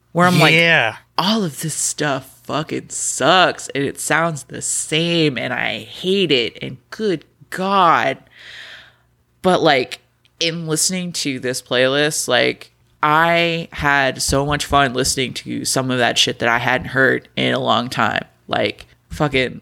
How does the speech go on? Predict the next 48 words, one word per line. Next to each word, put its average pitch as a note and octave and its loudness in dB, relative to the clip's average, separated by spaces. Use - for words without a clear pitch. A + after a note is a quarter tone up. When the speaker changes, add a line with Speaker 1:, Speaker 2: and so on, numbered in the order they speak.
Speaker 1:
Living D#3+ 4
on D#3+ 4
a D#3 -6
Prayer, C#3 4
I C3 2
was, A#2+ -4
like, - -8
screaming A#2+ -6
in A#2+ -8
my A#2+ -10
fucking B2 -10
apartment. A#2 -6
R C#3 4
E E3 6
O D#3 6
Speedwagon C3 0
made A#2 -6
me A#2 -6
really A#2+ -4
happy. B2 -8
Like, B2+ -2
it C#3 6
was D3+ -2
just D#3 0
a G2+ -6
Speaker 2:
Yes. D3 4
Speaker 1:
lot D3 4
of D#3+ 0
that C#3+ 2
stuff - -4
where C3+ -6
I'm B2+ -8
like, B2 -4
"I C3+ -4
haven't E3+ 2
heard B2+ 2
these B2 0
songs B2 0
in A#2 -4
a B2+ -6
long B2+ 2
time," A#2+ 0
just - -2
because C#3 -2
I A2 0
haven't A#2 -2
been B2 -2
forced - -4